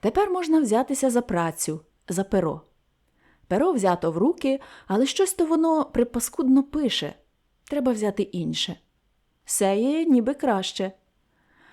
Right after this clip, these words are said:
Одначе на чому то автор спинився останнього разу? Період остався недописаний, і пан Микола зовсім забув, як він хотів закруглити. Досадно. А, та чорт із ним.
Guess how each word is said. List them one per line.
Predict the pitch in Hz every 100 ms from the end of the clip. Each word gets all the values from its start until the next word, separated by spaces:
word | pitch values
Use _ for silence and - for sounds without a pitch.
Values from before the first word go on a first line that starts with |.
| _ -
Одначе | 180 190 208 220 220 196
на | - 180
чому | - 370
то | 370 349 -
автор | 311 302 269
спинився | - 269 269 -
останнього | 254 - 254 247 233 226
разу? | 226 220 220 220 _ _ _ _ _ _ _ _ _ -
Період | 185 277 381 330
остався | 208 - 196 185 175
недописаний, | 165 165 - 330 - 277 277 277
і | 185
пан | 208 220 190
Микола | 175 - 339 302
зовсім | 240 320 381 339 277
забув, | 269 240 294 254 -
як | 240 359 -
він | 311 302
хотів | 262 247 285
закруглити. | 233 220 - 214 175 175 160 - 190 - _ _ _ _ _
Досадно. | - 170 175 170 - 294 285 202 170 165 170 180 _ _ - -
А, | 214 220 208 196 180 -
та | 170 -
чорт | - 359 247 240
із | 190 175
ним. | 165